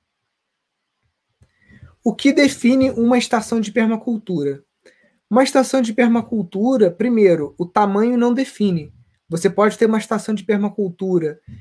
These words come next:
que seja, é, uma casa com um quintal pequeno,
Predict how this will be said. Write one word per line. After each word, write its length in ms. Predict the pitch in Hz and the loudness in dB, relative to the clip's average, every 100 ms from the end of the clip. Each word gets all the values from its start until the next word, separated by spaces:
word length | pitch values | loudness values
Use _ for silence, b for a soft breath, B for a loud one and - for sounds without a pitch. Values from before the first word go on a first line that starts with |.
| B - | B -10
que 80 | |
seja, 720 | 175 - 196 196 175 202 190 - | -6 4 6 6 6 2 2 2
é, 640 | 185 185 185 180 180 180 180 | 2 4 6 6 6 4 0
uma 180 | 185 190 | -4 -4
casa 460 | - 202 208 220 | -2 0 0 -2
com 140 | 214 214 | -2 -4
um 60 | |
quintal 380 | 196 208 190 190 | -4 -6 -4 -6
pequeno, 540 | 196 175 202 214 277 | -6 -10 -6 -4 -6